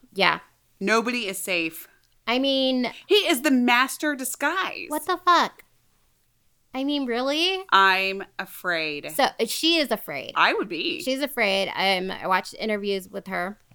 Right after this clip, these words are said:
Speaker 1: several interviews. Um, she's in witness protection.
Speaker 2: Yeah.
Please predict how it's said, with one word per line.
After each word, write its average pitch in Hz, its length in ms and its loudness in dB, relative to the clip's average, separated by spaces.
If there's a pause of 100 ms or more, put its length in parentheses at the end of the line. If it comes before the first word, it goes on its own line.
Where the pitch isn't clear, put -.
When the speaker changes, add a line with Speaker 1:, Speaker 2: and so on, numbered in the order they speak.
(140)
Speaker 1:
several 208 320 -6
interviews. 185 440 -6 (440)
Um, 185 520 0 (100)
she's 214 240 -6
in 190 140 -2
witness 208 300 -4
protection. 254 680 -6 (200)
Speaker 2:
Yeah. 175 500 0